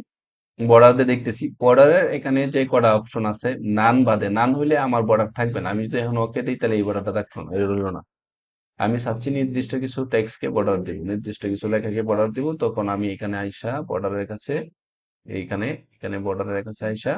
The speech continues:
বর্ডার দিব, কোনো একটা বক্স সিলেক্ট করব যেটা আমার পছন্দ।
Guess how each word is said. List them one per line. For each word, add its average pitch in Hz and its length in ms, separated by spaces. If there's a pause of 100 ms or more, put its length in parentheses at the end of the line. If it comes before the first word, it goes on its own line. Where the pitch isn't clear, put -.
(160)
বর্ডার 101 240 (140)
দিব, 110 120 (1300)
কোনো 113 240
একটা 131 200 (460)
বক্স 107 280
সিলেক্ট 110 340
করব 104 140 (120)
যেটা 104 180
আমার 95 220
পছন্দ। 85 300